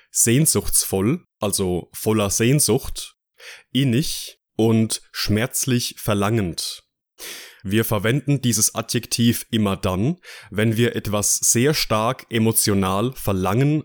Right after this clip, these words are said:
und haben möchten. Oftmals drückt es auch eine gewisse Art von Traurigkeit, Schwermut und Kummer aus.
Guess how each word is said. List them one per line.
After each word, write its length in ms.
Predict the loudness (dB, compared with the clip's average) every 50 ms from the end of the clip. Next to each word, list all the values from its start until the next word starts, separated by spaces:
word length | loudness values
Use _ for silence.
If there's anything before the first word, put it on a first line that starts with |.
| _ -2
und 400 | 0 2 2 2 0 -2 -8 _
haben 480 | -12 -8 -4 -2 0 0 0 0 -2 0
möchten. 580 | 0 0 -2 -2 -4 -6 -8 -10 -10 -10 -16 _ _ -20 -18 -16 -16 -16 -18 -20 -8 _
Oftmals 800 | -2 -2 -2 -2 -2 0 0 2 2 0 0 0 -2 -4 -4 -8 -6
drückt 320 | -2 -2 -2 -2 -2 -6 -4
es 140 | -4 -2 -2
auch 360 | 0 0 0 0 -2 -2 -4
eine 220 | -2 -2 -2 -2
gewisse 400 | -2 -2 0 0 0 0 0 -2
Art 280 | -2 -2 -2 -2 -4 -6
von 600 | -6 -2 0 0 2 2 2 0 0 -2 -4 -4
Traurigkeit, 1080 | -4 -2 0 2 2 2 2 0 -2 -2 -2 -2 -2 0 0 0 -2 -4 -4 -10 -14 _ _
Schwermut 1000 | -8 -6 -4 0 0 2 2 2 2 2 2 2 2 2 0 -2 -6 -12 -12 -8 -4
und 360 | -2 0 0 0 -2 -6 -8
Kummer 480 | -4 0 2 4 4 2 0 -4 -8 -8
aus. 580 | -6 -4 -4 -4 -4 -4 -6 -6 -8 -8 -10